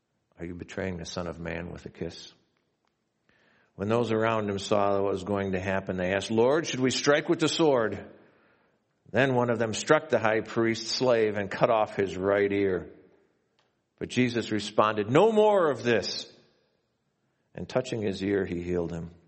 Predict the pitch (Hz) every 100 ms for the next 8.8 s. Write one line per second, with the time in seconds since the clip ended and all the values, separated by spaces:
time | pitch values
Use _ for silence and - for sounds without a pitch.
0 | _ _ _ _ _ _ _ _ _ -
1 | 113 120 110 110 104 - 120 104 101 92
2 | - 120 107 - - 104 104 101 - 117
3 | 113 104 - 104 101 101 98 92 98 104
4 | 101 98 95 87 87 101 101 - 87 85
5 | 90 - _ _ _ _ _ _ _ _
6 | _ - 131 127 151 147 127 107 - 127
7 | 123 113 95 - 107 120 117 101 104 -
8 | 104 104 78 - 101 101 131